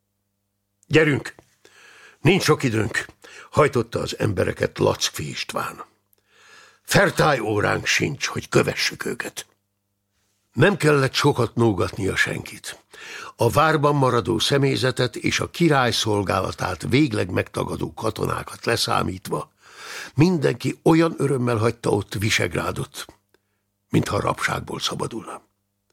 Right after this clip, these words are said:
Csak néhány ló maradt az istállóban. Egyébként úgy intézték, hogy mindenkinek jusson saját hátas.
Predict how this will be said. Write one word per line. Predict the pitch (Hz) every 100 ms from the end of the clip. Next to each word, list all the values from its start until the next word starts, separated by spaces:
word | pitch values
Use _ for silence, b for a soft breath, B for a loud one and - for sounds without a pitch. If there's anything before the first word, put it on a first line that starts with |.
| B B B B B B B B B
Csak | 180 -
néhány | 208 190 151 139
ló | 143 127
maradt | 107 95 90 -
az | 101
istállóban. | - - - - 82 78 71 - - - _ -
Egyébként | 135 123 - 120 113
úgy | 180 180
intézték, | 135 120 113 - 117
hogy | - 92
mindenkinek | 151 156 95 87 92 87
jusson | - - - - - B B
saját | - 113 71 71 -
hátas. | - - - - -